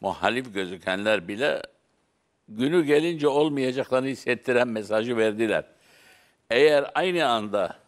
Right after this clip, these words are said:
Erdoğan karşıtlığı işe yarayacak tek adamla da son verilecekse, yok Meral Akşener'e oy vermezmiş, yok şeyde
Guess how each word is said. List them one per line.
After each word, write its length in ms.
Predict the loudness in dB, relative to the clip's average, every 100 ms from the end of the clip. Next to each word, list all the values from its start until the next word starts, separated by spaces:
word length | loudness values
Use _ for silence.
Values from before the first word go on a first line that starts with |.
| _ _ _
Erdoğan 480 | 0 0 2 2 0
karşıtlığı 960 | -2 -2 -2 -10 -10 -2 2 2 0 -8 _ _ _ -6
işe 260 | -6 0
yarayacak 760 | 2 4 2 2 0 -2 -6 -4
tek 160 | -4 -2
adamla 480 | -2 0 -2 -4 -6
da 80 |
son 260 | -6 -4 0
verilecekse, 760 | -2 -2 -4 -6 -8 -4 -4 -6 _ _ _ -2
yok 240 | 0 0 -2 -20 -18
Meral 320 | -4 2 2 2
Akşener'e 480 | -2 -2 -2 0
oy 200 | 2 4
vermezmiş, 720 | 4 2 0 -4 -4 -10 -10 -4
yok 180 | -4
şeyde 360 | -4 -4 -2 -4